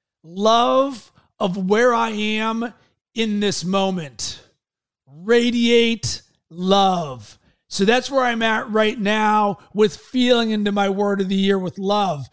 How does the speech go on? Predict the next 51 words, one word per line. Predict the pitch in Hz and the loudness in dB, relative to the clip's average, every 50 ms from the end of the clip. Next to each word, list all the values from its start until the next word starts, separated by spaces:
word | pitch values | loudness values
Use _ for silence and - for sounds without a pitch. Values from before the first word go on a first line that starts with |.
| - - _ _ | -20 -20 _ _
And | - 185 202 214 | -4 -4 -2 0
that's | 226 240 - - | -2 -2 -2 -2
my | 220 220 220 | -4 -4 -4
practice. | 208 - 208 226 226 220 - - 175 156 - - - | -4 -4 -4 -2 -2 -2 -2 -4 -4 -6 -6 -6 -6
Every | - 226 226 226 233 220 | -4 -2 -2 -2 -2 -4
single | 202 - - 226 220 214 208 202 | -6 -6 -6 -6 -4 -4 -4 -2
day, | 202 220 220 220 | -2 -2 -2 0
I'm | 208 208 | -2 -2
gonna | 208 202 | -4 -2
be | 190 202 | -2 -2
declaring | 196 196 208 - - - 220 214 220 226 220 220 214 208 | -2 -2 -4 -6 -6 -6 -4 -2 -2 -2 -2 -2 -4 -6
those. | 208 214 208 208 185 165 | -6 -8 -8 -8 -8 -8
I'm | 202 | -6
gonna | 202 202 | -6 -4
be | 196 202 196 - - _ _ | -2 -2 -2 -2 -6 _ _
feeling | 233 233 226 226 220 214 214 214 | -4 0 2 2 2 2 -2 -4
into | 220 220 214 220 | -8 -8 -8 -8
that. | 208 202 202 202 175 175 - - _ _ _ _ _ | -6 -6 -6 -6 -8 -10 -14 -16 _ _ _ _ _
And | - 185 214 | -4 0 2
there's | 220 208 | 2 2
gonna | 214 233 | 0 -2
be | 214 226 208 | -2 -2 -4
so | - - - - - 277 269 254 247 | -4 -6 -10 -8 -4 -2 -2 -2 0
much | 233 233 233 - - 240 | -2 -4 -4 -4 -4 -4
love | 226 233 240 240 226 214 | -2 0 0 0 0 0
in | 208 208 240 - | -4 -4 -6 -8
everything | - 220 233 220 233 233 - - 233 226 220 | -8 -6 -6 -4 -6 -8 -6 -4 -4 -4 -4
that | 214 208 | -6 -6
I | 214 202 196 | -8 -8 -10
do. | 196 214 233 240 240 214 190 - _ _ - _ _ _ | -10 -10 -10 -8 -8 -8 -10 -10 _ _ -20 _ _ _
And | - 220 220 226 226 226 202 - - - _ | -6 -4 -2 -2 -2 -4 -4 -6 -10 -12 _
there's | 175 208 233 240 202 | 2 2 2 2 2
love | 220 220 208 220 226 240 247 226 | -2 -4 0 2 4 4 4 2
in | 226 226 214 214 | 0 0 0 0
this | 214 233 233 233 - - - - - _ | 2 2 2 2 0 -4 -8 -10 -10 _
episode, | - 233 233 254 240 - - 240 226 214 208 214 | -4 -4 -2 -2 -4 -2 -2 -4 -2 -2 -2 -2
in | 214 | 0
this | 208 202 196 | -2 -2 -2
podcast, | - 156 - 233 226 226 226 226 - 180 220 214 214 - - | -4 -2 0 2 2 2 0 -2 -4 -4 -2 -2 -2 -4 -4
in | 214 214 | -2 -2
this | 220 202 170 | -2 -2 -2
video | 170 170 214 226 240 233 226 220 220 214 | -2 0 0 2 2 2 2 4 2 2
right | 202 190 185 190 220 220 226 233 196 | 0 0 0 0 0 0 0 -2 -4
now. | 185 208 220 226 233 226 | -6 -6 -2 -2 -2 0
And | 214 | -2
I | 208 190 | -2 -4
hope | 190 143 151 220 240 233 285 | -4 -4 -4 -4 -4 -4 -6
you | 269 240 - | -12 -14 -12
can | - 208 175 | -14 -18 -20
feel | _ _ 240 240 247 254 233 | _ _ -10 -6 -4 -4 -4
it | 202 - | -6 -8